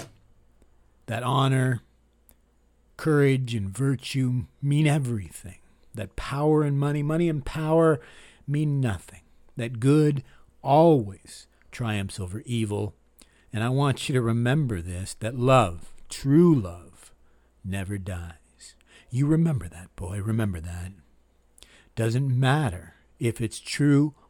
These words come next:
or not, you see. A man should believe in those things because those are the things worth believing in.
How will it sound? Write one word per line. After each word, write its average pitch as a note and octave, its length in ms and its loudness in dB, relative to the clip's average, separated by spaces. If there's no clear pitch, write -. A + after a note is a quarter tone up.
or A#2 160 -2
not, C3+ 500 0
you E2+ 100 -14
see. F#2 460 -12
A G#2+ 80 -4
man B2+ 480 0
should C#3 260 -6
believe C#3 320 2
in C3 120 2
those B2+ 240 2
things C3 600 0
because G2 960 -4
those C3 540 2
are C3+ 80 2
the B2+ 140 0
things G2+ 640 -6
worth G2+ 320 -6
believing F#2+ 440 -6
in. F#2+ 340 -4